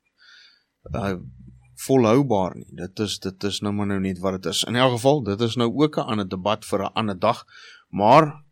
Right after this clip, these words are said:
ons het nou nog 'n paar jaar dan voor hierdie tipe tegnologie vrygestel word wat meer opwinding of meer vordering toon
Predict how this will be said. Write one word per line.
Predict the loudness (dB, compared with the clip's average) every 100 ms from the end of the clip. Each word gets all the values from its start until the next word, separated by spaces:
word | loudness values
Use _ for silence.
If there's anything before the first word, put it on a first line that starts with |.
| _
ons | -10 -6
het | -6 -2
nou | 0
nog | 0 -2
'n | -6 -2
paar | 2 2 2
jaar | 0 0 0
dan | 0 -4 -6
voor | -4 -2 -2
hierdie | -4 -4 -4 -6 -8
tipe | -12 -8 -8
tegnologie | -6 -8 -6 -6 -8 -4 0 0
vrygestel | 0 -2 0 0 -4 -2 0 0
word | -4 -6
wat | -8 -8
meer | -6 -4 0 0
opwinding | 0 -6 -6 -4 -4 -6
of | -10
meer | -14 -10 -2 0 0 -2 -20 -20 -20 _ _ _
vordering | -6 2 4 6 6 6 0 -6
toon | -4 -4 -4